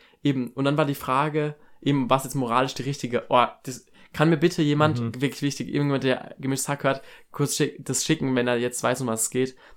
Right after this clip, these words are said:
Speaker 1: Also irgendwie war da Tommy so ein bisschen Dilemma, was er jetzt machen soll. Ob er's wegschmeißen soll, ob er's dem, ob er's jemandem geben soll.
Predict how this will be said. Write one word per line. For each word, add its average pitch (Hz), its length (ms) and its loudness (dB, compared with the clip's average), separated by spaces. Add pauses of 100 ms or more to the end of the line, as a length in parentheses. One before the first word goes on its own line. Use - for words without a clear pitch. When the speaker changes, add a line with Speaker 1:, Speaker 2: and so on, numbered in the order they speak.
(100)
Speaker 1:
Also 123 180 -6
irgendwie 147 380 2
war 131 100 6
da 127 120 4
Tommy 131 380 -2
so 123 120 -2
ein 113 40 -2
bisschen 131 220 -4
Dilemma, 117 300 0
was 120 120 -2
er 123 40 -4
jetzt - 120 -6
machen 123 280 -4
soll. 110 180 -4
Ob 113 100 -4
er's 117 200 -4 (500)
wegschmeißen 156 580 -2
soll, 143 120 0
ob 123 120 2
er's 123 160 -2
dem, 117 300 -2
ob 117 140 -4
er's 117 160 -4
jemandem 113 240 -4
geben 139 260 -2
soll. 160 380 0